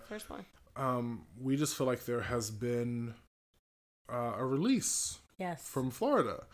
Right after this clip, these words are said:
Speaker 1: Finally.
Speaker 2: Um,
Speaker 1: Thank you, Lord.
Speaker 2: and so, you know, we're,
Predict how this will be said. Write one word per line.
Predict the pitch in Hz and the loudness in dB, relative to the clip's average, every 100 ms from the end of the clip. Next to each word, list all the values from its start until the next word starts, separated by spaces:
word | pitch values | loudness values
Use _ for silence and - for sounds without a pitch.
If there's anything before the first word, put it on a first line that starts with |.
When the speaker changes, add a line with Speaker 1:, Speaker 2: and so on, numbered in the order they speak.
| - - - | -20 -20 -8
Speaker 1:
Finally. | 202 190 123 120 117 | -4 0 2 4 2
Speaker 2:
Um, | 117 113 | 2 0
Speaker 1:
Thank | 185 185 175 | -2 -4 -6
you, | 185 | -10
Lord. | 180 175 | -8 -6
Speaker 2:
and | 131 123 | -4 -2
so, | - 131 123 117 117 104 - - _ _ - | 2 4 4 4 0 -4 -12 -20 _ _ -6
you | 143 | -2
know, | 131 123 | 0 2
we're, | 117 101 107 123 147 | 0 -2 -4 2 2